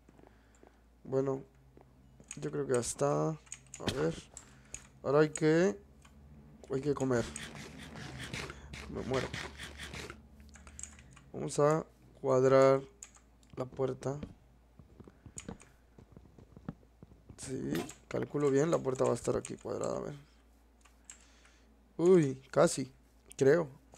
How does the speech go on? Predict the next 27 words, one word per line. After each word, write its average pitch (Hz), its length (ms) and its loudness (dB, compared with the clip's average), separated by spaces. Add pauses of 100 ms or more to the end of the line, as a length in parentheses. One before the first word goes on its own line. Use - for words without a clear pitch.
(280)
Ok, 131 140 -8
hay 131 80 2
otra 131 220 0
manzanita 123 420 -2
más, 127 220 -2
pero 127 120 -2 (100)
no. 151 100 -8 (1600)
Recuperar 127 460 -4
eso. 170 400 -2 (280)
Mm, 143 400 -6 (260)
aquí. 196 520 0 (1120)
Mm, 135 400 -6 (280)
esto 156 220 -6
se 143 100 -2
va 135 80 6
a 131 40 0
quitar 135 520 4 (160)
y 139 60 -10
se 135 160 2
va 131 80 8
a 135 60 4
poner 139 360 0
este. 160 640 0 (1500)
Va 151 80 6
a 151 40 4
ser 170 160 2
este. 123 600 0